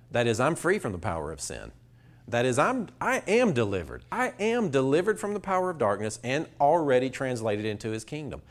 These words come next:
That's what's above. That's what's higher than this plane of existence? That's what I'm gonna take the time to think about. And when you do, I promise you, it will produce fruit in your life, and it will empower you, and you will experience the blessing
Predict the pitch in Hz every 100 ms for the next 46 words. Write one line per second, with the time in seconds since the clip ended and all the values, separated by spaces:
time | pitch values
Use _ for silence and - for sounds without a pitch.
0 | - - - 110 170 277 - 139 - 104
1 | 78 64 60 - 139 185 175 160 - 143
2 | 151 147 107 80 87 - - - - 113
3 | 107 135 143 - 113 104 85 80 80 73
4 | - 65 - 131 240 - 196 147 151 143
5 | 131 143 120 110 123 107 95 - 196 76
6 | 71 55 - - - - - - - _
7 | - - - - 143 170 247 254 254 180
8 | 269 147 196 - 262 294 - - 160 214
9 | 156 180 196 - 151 143 135 - 123 120
10 | 117 123 147 165 127 120 117 104 117 127
11 | 165 151 143 135 120 120 123 110 117 139
12 | 139 180 202 165 156 - - 160 117 95
13 | - - - _ - - - 117 120 131
14 | 123 - 85 85